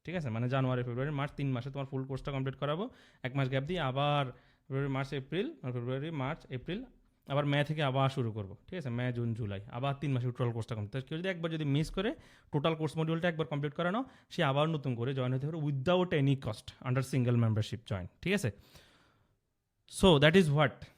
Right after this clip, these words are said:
so you get the difference, I think। So, uh, what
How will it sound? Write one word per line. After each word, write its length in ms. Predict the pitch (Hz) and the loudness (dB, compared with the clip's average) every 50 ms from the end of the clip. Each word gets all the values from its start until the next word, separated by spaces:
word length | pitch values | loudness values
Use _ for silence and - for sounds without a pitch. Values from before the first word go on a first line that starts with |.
| _ _ _ _ _ - - | _ _ _ _ _ -6 -2
so 100 | 160 160 | -2 2
you 140 | 156 180 | 2 2
get 120 | 170 175 170 | 4 2 2
the 120 | 165 180 | 2 2
difference, 380 | 165 165 - - 160 165 160 - | 0 0 0 0 0 0 2 2
I 100 | 143 123 | 0 2
think। 360 | - 127 117 110 107 107 107 | 2 2 2 2 2 2 0
So, 380 | 107 - 139 131 123 123 117 113 - - - - - - _ _ | 0 0 2 4 4 4 4 2 -2 -10 -20 -20 -20 -20 _ _
uh, 840 | 127 131 123 123 120 117 110 107 - - - - _ _ - - 135 | -2 0 0 2 2 2 0 0 -2 -4 -8 -16 _ _ -8 0 2
what 140 | 135 135 139 | 4 4 4